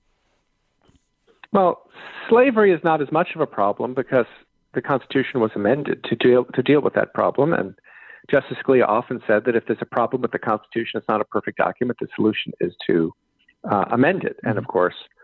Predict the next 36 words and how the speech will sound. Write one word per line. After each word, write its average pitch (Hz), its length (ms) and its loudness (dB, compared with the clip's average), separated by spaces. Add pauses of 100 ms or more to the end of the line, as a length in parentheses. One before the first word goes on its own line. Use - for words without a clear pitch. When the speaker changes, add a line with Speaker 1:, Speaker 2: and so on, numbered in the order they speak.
(460)
Speaker 1:
you 120 160 2
get 113 280 2 (160)
this 95 280 -4
amendment. 107 480 -2
But, 113 180 0 (380)
uh, 120 200 2 (720)
Justice 151 300 0 (100)
Scalia 151 220 2 (140)
seemed 143 380 -4
in 127 220 -4
his, 117 420 0 (180)
uh, 107 540 0 (180)
originalism 117 600 2 (120)
to 104 80 2
be 107 280 4
much 113 220 -2 (100)
more 113 220 2
attuned 117 540 0
with 104 240 2 (640)
what 120 200 2
the - 140 -2
framers 110 460 2
intended 101 460 -2
in 104 160 2
the, 98 200 -2 (280)
at, 107 100 0 (120)
at - 80 -6
the - 80 -2
beginning, 110 580 0 (500)
uh, 101 200 2
you - 140 -4
know, 98 100 0
talking 107 240 -2
about 92 220 0
at - 160 -6
the, - 180 -8